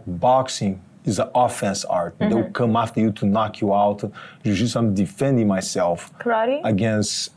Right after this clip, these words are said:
Speaker 1: offense. They're all striking. They all come to hit you.
Speaker 2: And karate is
Speaker 1: You see?
Speaker 2: also off-, no,
Speaker 1: Offense.
Speaker 2: it's not
Speaker 1: Yes.
Speaker 2: defense?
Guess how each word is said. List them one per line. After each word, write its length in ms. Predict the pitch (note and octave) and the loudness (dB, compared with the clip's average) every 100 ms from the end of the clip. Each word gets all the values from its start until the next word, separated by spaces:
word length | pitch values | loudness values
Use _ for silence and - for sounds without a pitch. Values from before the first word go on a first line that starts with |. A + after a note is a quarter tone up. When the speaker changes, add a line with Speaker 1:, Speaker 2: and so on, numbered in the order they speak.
| - - - | -20 -6 0
Speaker 1:
offense. 640 | A#2 - G#2+ E2+ - - - | 0 2 -2 -2 -6 -10 -4
They're 140 | G#2 A2 | 2 4
all 160 | A2+ | 2
striking. 720 | A2 - - - A2+ G#2 G2+ | 0 -6 -4 0 0 0 0
They 80 | G2 | 2
all 140 | G#2 G#2+ | 2 0
come 300 | - A2+ G#2 | 0 0 0
to 220 | - G2+ | 0 -2
hit 400 | G2 A2+ G#2+ - | 0 0 0 -2
you. 180 | G2+ F2 - - | -4 -4 -8 -10
Speaker 2:
And 120 | A3+ A3 | -4 0
karate 240 | A#3+ A#3 | 2 2
is 60 | B3 | 2
Speaker 1:
You 60 | A#3+ | 2
see? 60 | |
Speaker 2:
also 280 | - C4+ A3+ | 2 2 2
off-, 220 | - - F#3+ | 2 0 0
no, 220 | A3+ G3+ | 2 2
Speaker 1:
Offense. 420 | C3 F#2 - - - - | 2 0 -4 -10 -10 -4
Speaker 2:
it's 260 | - G3+ | -2 0
not 180 | B3+ B3+ | 0 2
Speaker 1:
Yes. 200 | A#3 A3 | 2 0
Speaker 2:
defense? 420 | B3+ D#4 F4+ - | 0 -2 -2 -8